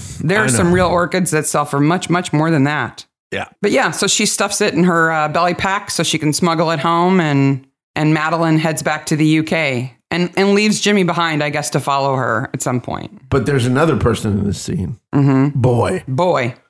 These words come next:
Speaker 2: Who is clearly a man of twenty-five or more.
Speaker 1: Yeah. <laughs> But he's just called Boy 'cause he just
Speaker 2: Boy.
Speaker 1: says, "Your taxi's here," and then
Speaker 2: Yep.
Speaker 1: disappears.
Speaker 2: That's it.
Speaker 1: He's not done a lot more acting, by the way, that,
Speaker 2: Oh, he
Speaker 1: that
Speaker 2: hasn't?
Speaker 1: actor.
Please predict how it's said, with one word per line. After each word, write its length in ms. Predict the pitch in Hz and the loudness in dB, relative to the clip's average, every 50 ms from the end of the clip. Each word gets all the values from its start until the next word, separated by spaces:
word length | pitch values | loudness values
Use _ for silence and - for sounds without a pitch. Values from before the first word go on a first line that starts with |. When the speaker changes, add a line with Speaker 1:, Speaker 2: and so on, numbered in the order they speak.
| _ _ _ _ - | _ _ _ _ -2
Speaker 2:
Who 200 | 156 156 156 165 | 2 4 4 4
is 140 | 160 127 - | 4 4 2
clearly 500 | - - - 165 185 185 180 165 160 156 143 | 0 -2 0 2 2 4 4 4 4 2 2
a 40 | 127 | 2
man 420 | 120 131 135 131 131 127 123 117 | 2 2 2 2 2 2 2 2
of 120 | 117 107 - | 0 0 -2
twenty-five 840 | - - 135 123 110 120 135 - - 120 113 104 101 107 - - | -2 -2 0 2 2 0 0 0 0 0 0 0 0 0 0 0
or 120 | - 104 - | 0 0 0
more. 420 | 107 110 113 - - - - - | 0 0 0 0 -2 -4 -4 0
Speaker 1:
Yeah. 320 | - - 185 196 185 156 180 - - | 2 2 2 2 0 -2 -4 -4 -6
<laughs> 380 | - 339 - - 370 - 480 - - - 1047 1077 1077 906 906 906 - - - _ _ - - - - - - | -6 -6 -2 -2 -2 0 0 0 -2 -2 -4 -6 -8 -8 -10 -12 -12 -14 -18 _ _ -14 -12 -12 -10 -6 -4
But 160 | 208 190 165 | -2 -2 0
he's 220 | - 214 202 - | 0 0 0 0
just 180 | 190 196 180 - | 0 -2 -2 0
called 240 | - 156 147 160 123 | -2 -2 -2 -2 0
Boy 240 | 165 175 160 139 135 | 0 0 0 0 0
'cause 140 | 202 220 180 | 0 2 2
he 60 | - | 2
just 160 | 143 - 202 202 | 2 2 2 2
Speaker 2:
Boy. 80 | - 175 | 2 0
Speaker 1:
says, 240 | 165 160 - - _ _ | 0 0 -2 -6 _ _
"Your 100 | - 156 | -4 -4
taxi's 460 | 156 - 180 170 - - - 147 131 | -2 -2 -4 -6 -4 -2 -2 -2 -2
here," 340 | - - 127 120 113 110 - _ _ - | 0 -2 -2 -2 -2 -4 -6 _ _ -4
and 100 | 135 139 | 0 2
then 120 | 135 131 | 2 2
Speaker 2:
Yep. 60 | 131 127 | 2 0
Speaker 1:
disappears. 500 | 143 135 - 135 - - 135 113 98 - | 0 -2 -2 -4 -6 -6 -6 -4 -2 -2
Speaker 2:
That's 260 | 113 110 110 - - | -2 -2 -2 -2 -2
it. 220 | 110 - - - _ - - _ - | -4 -4 -6 -10 _ -20 -10 _ -2
Speaker 1:
He's 120 | 226 208 | 0 2
not 240 | 262 254 247 208 170 | 2 2 0 -2 -2
done 180 | 208 202 190 | -2 0 0
a 40 | 175 | 2
lot 180 | 165 165 151 - | 0 0 0 0
more 180 | - 147 139 | 0 0 0
acting, 420 | - - 143 139 135 - 151 131 127 | 0 -2 -4 -6 -4 -4 -2 -2 0
by 160 | 123 120 117 | 0 -2 -2
the 100 | 117 123 | -2 -2
way, 160 | 123 120 117 | 0 0 0
that, 220 | 113 117 117 - - | -2 -2 -4 -2 -2
Speaker 2:
Oh, 120 | 123 120 | 0 0
he 60 | 120 117 | 2 2
Speaker 1:
that 240 | 107 107 107 120 117 | 2 0 0 0 0
Speaker 2:
hasn't? 240 | - 120 113 110 113 | 0 -2 -2 0 0
Speaker 1:
actor. 160 | 120 117 | 0 0